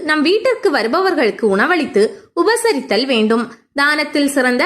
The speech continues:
அன்னதானத்தை செய்து ஸ்ரீ தானியலட்சுமியின் அருளை நிச்சயம் பெறலாம். ஸ்ரீ வரலட்சுமி, உடல் பலம் மட்டும் வீரமாகாது,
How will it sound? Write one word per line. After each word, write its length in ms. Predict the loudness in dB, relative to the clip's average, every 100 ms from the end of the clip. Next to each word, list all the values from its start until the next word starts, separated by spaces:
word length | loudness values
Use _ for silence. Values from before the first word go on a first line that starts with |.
| 0
அன்னதானத்தை 640 | -2 0 2 2 2 0 0
செய்து 320 | 2 2 2 0
ஸ்ரீ 200 | 0 2 2
தானியலட்சுமியின் 880 | 2 -2 -2 0 -2 0 2 4 4
அருளை 280 | 4 2 2
நிச்சயம் 500 | -2 -2 0 0 0
பெறலாம். 400 | 0 0 0 0 -4 -12 _
ஸ்ரீ 200 | 2 2
வரலட்சுமி, 640 | 4 2 2 0 0 -2 -2 -6 _
உடல் 300 | -2 0 0
பலம் 280 | 0 -2 0
மட்டும் 320 | -2 0 0 2
வீரமாகாது, 800 | 2 2 2 0 2 0 0